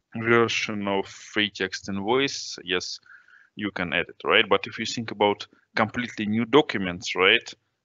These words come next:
there are two things here, right? Uh, you can add any, uh, specific configuration, right, which, uh, doesn't exist in the system. It's no problem, right? And we support it, like, but paint management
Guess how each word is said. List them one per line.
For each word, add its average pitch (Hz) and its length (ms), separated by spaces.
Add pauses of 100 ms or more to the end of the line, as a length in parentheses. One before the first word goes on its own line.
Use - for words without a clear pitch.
there 107 160
are 107 40
two 110 140
things - 320
here, 80 300
right? 110 340 (340)
Uh, 90 260
you 104 160
can 113 260 (360)
add 120 300
any, 107 480 (340)
uh, 90 160
specific - 640
configuration, 95 920
right, 95 420 (480)
which, - 520 (100)
uh, 87 220 (380)
doesn't 92 420
exist 90 360
in 87 60
the 82 100
system. 131 500
It's - 220
no 92 160
problem, 117 400
right? 110 400
And 87 160
we 85 280
support 113 520
it, - 220 (180)
like, 95 300 (320)
but 98 300 (380)
paint 120 260
management 110 840